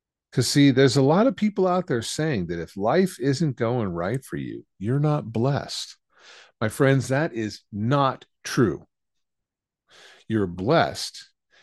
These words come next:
if you're trusting in Jesus and accepting what he has done for you as personal for yourself. When you receive that, you pray to him, you seek him as your Savior,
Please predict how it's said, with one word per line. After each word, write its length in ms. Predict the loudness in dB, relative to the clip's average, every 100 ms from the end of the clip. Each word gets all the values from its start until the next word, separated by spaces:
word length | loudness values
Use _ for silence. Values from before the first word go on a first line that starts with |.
| _
if 180 | -8 -8
you're 80 | -8
trusting 540 | -6 -2 -2 0 0
in 120 | 2 0
Jesus 680 | -2 -6 -8 -12 -10 -12 -16 _ -6
and 120 | -4
accepting 920 | -2 -4 -2 0 -2 -4 -8 -6 -10 -14 _ _
what 140 | -6
he 120 | -4 -2
has 200 | -4 -4
done 300 | -2 0 0
for 180 | -2 -4
you 340 | -4 -6 -6
as 240 | -6 -6 -8
personal 580 | -6 0 0 0 -2 -2
for 320 | -4 0 0
yourself. 640 | 0 -4 -6 -8 -10 -20 _ -20 -20 _ -4
When 180 | 0
you 140 | 0 0
receive 580 | -2 -4 0 2 2 4
that, 320 | 2 0 -6 -20 _
you 180 | -8 -6
pray 360 | -8 2 4 6
to 100 | 6
him, 420 | 4 2 0 -4 _ -10
you 160 | -8
seek 420 | -6 0 2 2 4
him 260 | 4 4
as 240 | 2 -2 -4
your 100 | -6
Savior, 680 | -2 2 2 2 0 0